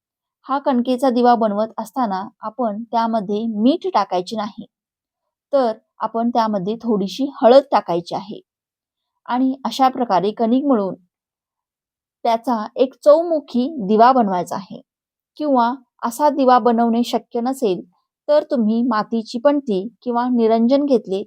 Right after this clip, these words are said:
तरी पण चालेल, पण आपल्याला चौमुखी दिवा हा लावायचा आहे. त्यामुळे तशा पद्धतीने तुम्ही दिवा हा घ्यायचा आहे. दिवा हा काळवंडलेला किंवा तुटलेला नसावा. आपण जर असा दिवा घेतला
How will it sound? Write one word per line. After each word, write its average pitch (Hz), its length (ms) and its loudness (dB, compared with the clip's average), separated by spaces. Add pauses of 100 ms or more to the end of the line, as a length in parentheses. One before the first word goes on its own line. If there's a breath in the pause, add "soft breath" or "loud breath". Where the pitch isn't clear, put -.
(100)
तरी 220 200 -6
पण 277 200 2
चालेल, 190 340 -2 (800)
पण 285 160 0
आपल्याला 214 440 -2 (160)
चौमुखी 285 460 2
दिवा 214 280 2
हा 247 200 2
लावायचा 180 440 4
आहे. - 240 -14 (920)
त्यामुळे 269 440 -2 (400)
तशा 262 280 -4
पद्धतीने 240 520 0
तुम्ही 233 320 -2
दिवा 190 300 2
हा 262 180 -4
घ्यायचा 208 380 -4
आहे. - 240 -16 (760)
दिवा 262 300 2
हा 285 220 -4
काळवंडलेला 220 760 4
किंवा 240 300 -4
तुटलेला 247 600 -4
नसावा. 233 420 -4 (720)
आपण 262 360 2
जर 285 160 4
असा 254 300 0
दिवा 240 260 2
घेतला 233 400 -2